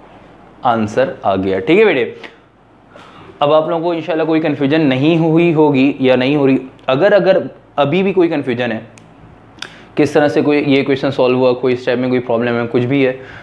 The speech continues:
तो then come to the chat box and write over here, come to the comment box and write over here, then inshallah I will resolve your query or concern, alright।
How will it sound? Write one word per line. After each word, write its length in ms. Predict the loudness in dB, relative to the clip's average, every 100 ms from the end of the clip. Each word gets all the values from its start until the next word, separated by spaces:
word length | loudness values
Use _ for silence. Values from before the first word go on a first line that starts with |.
| -20 -8
तो 100 | -4
then 220 | -2 -2
come 200 | 0 0
to 100 | 2
the 120 | 0
chat 260 | 0 -2 0
box 240 | 0 0
and 120 | -2
write 180 | -2 0
over 160 | 0 0
here, 160 | 2 0
come 180 | 0 -2
to 80 | -2
the 100 | -2
comment 280 | -2 -2 0
box 240 | -2 -2
and 100 | -2
write 180 | -2 -2
over 160 | -2
here, 300 | 0 0 -2
then 220 | -2 -2 -2
inshallah 340 | -2 -2 0
I 80 | 0
will 120 | 0
resolve 340 | -2 -2 0 0
your 140 | -2
query 300 | 0 0 2
or 160 | 2 0
concern, 400 | -2 -6 -8 -6
alright। 280 | -2 -2